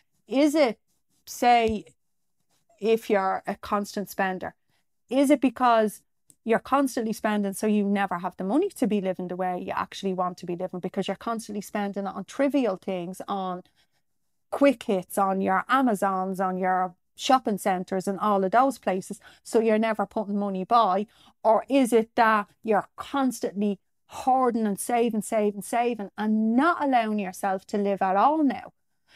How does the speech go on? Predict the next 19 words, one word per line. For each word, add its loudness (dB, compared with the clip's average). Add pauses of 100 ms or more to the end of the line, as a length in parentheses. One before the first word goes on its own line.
(140)
It's -2
looking 4
at -4 (680)
how 8
you're 4
living -2
within -4 (140)
your 4 (100)
financial -2 (200)
existence -2 (100)
and -4 (380)
what 6
are 2
the -2
things -2
you 0
want -6
to -10
change. -8